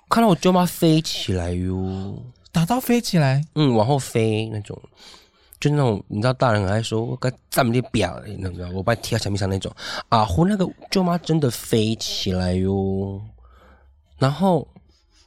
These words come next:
Speaker 1: 那舅妈就是不走，就是不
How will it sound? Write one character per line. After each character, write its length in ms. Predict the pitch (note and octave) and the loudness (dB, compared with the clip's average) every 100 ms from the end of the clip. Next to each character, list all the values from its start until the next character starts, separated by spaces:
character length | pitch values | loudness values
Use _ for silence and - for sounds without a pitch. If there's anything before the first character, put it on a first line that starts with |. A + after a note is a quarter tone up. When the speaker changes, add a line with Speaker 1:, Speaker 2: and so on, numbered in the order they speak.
| _ _ _ _ - | _ _ _ _ -2
Speaker 1:
那 160 | F#3 | 0
舅 140 | G3 F#3 | 2 2
妈 120 | F3 | 2
就 120 | F3 | 0
是 200 | - - - _ _ _ _ - | -4 -6 -10 _ _ _ _ 2
不 140 | C3+ - | 2 2
走， 320 | - - E2 E2 | -6 -6 -6 -4
就 140 | G2 | -6
是 200 | F2+ - E2+ - | -6 -6 -10 -2
不 140 | E2+ | 0